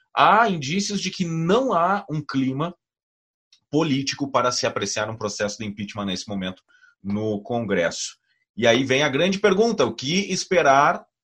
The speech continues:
de dois anos pra frente, pós-pandemia, se assim podemos chamar, do governo Bolsonaro? Então, vou começar a minha parte por aqui, enquanto vocês vão mastigando e, e pensando.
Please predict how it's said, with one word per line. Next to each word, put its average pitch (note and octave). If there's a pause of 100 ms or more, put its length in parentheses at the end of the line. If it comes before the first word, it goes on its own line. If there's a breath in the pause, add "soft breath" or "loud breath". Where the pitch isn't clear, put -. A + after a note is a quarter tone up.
(480)
de A#2
dois C3+
anos C#3+
pra C3
frente, B2 (240)
pós-pandemia, A#2+
se -
assim G2+
podemos F2
chamar, F#2+ (260 soft breath)
do A#2
governo A2+
Bolsonaro? G#2+ (320 soft breath)
Então, G3+ (120)
vou G#3
começar F#3
a E3+
minha D#3+
parte C#3
por -
aqui, F2 (840)
enquanto A#2
vocês A2+
vão A2+
mastigando A2
e, G#2
e G2
pensando. F2+